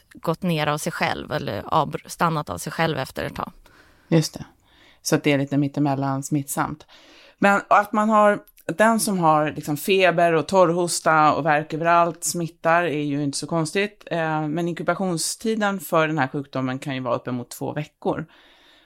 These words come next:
Speaker 2: Och hur är det nu? Eh, smittar man under den tiden,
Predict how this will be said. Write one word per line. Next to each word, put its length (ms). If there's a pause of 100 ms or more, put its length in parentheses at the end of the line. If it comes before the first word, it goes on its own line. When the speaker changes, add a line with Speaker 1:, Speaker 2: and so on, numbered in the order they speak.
Speaker 2:
Och 200
hur 120
är 140
det 60
nu? 240 (360)
Eh, 280
smittar 360
man 160
under 200
den 180
tiden, 560